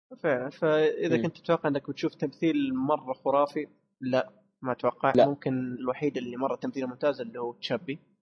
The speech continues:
Speaker 1: وهو
Speaker 2: إيه.
Speaker 1: ممكن أكثر واحد يعني بتخش معه جو، لكن البقية ما، ما كانوا مرة.
Speaker 2: لا.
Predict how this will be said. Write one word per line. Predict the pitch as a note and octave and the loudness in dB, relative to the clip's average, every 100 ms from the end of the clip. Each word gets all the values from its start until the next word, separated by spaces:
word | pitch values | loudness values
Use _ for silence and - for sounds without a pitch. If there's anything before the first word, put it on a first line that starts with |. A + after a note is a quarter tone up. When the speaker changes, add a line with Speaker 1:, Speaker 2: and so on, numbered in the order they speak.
| _ _ | _ _
Speaker 1:
وهو | E3 D#3 F3+ F#3+ | 2 2 4 2
Speaker 2:
إيه. | F3+ F#3 | 2 2
Speaker 1:
ممكن | F3+ F3+ E3 | -2 0 2
أكثر | E3 - E3 | 2 2 4
واحد | E3 D3+ | 4 2
يعني | C3+ C3+ | 0 -2
بتخش | C3+ D3+ - C#3 | -2 -4 -2 0
معه | B2+ | 0
جو، | A2+ G#2+ - _ _ _ D#3+ | 0 -4 -8 _ _ _ 0
لكن | D3+ D#3 | 2 2
البقية | C#3+ D3 D#3 D3+ D3+ D3+ _ _ _ _ - | -2 -2 0 2 2 -2 _ _ _ _ -12
ما، | C#3+ C3 - _ _ - | -8 -6 -8 _ _ -10
ما | - | -10
كانوا | - C#2 | -8 -12
مرة. | C#2 - | -8 -6
Speaker 2:
لا. | G#2+ | -6